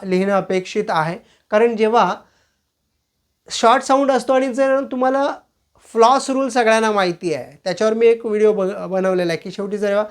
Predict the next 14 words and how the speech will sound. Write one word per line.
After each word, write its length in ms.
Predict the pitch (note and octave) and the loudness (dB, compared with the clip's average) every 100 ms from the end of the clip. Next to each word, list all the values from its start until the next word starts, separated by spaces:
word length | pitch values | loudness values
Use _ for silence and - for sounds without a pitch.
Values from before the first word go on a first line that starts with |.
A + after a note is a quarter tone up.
| - _ _ _ - | -10 _ _ _ 2
फ, 40 | A3 G#3 G3+ G3+ | 4 6 4 2
ल, 140 | G3 G#3 G3+ G3+ G3 G3 _ _ | 2 2 2 0 -2 -8 _ _
ओ, 200 | A3 G#3 | -2 0
एस, 460 | G3+ G3+ G#3 G#3 - _ _ - | 0 0 -2 -4 -18 _ _ -4
एस 400 | G#3 A3+ A3 - | 2 2 0 -4
हे 100 | B3 | -6
शब्द 240 | A#3 A3 | -4 -2
येतात, 360 | B3 A3 G#3+ F3+ | 0 0 -2 -4
त्यावेळी 340 | - A3 A#3 B3 | -2 -4 -2 -4
ते 60 | |
डबल 420 | B3+ G#3 G3+ B3+ G#3+ | 0 2 4 2 2
होतात. 340 | D#3+ C#3+ B2+ _ _ _ | -4 -8 -14 _ _ _
सेल, 360 | - - D4+ G#2 - _ | -12 -2 -2 -2 -10 _
हं. 80 | - | -12